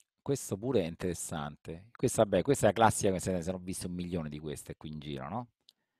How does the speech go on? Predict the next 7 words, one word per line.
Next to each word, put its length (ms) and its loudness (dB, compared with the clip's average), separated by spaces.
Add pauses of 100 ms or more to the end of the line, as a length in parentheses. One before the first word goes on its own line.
(640)
Ti 120 -14
dice 260 0
cosa 340 4
aumentare 720 2
e 60 -2
cosa 260 -2
tagliare 720 2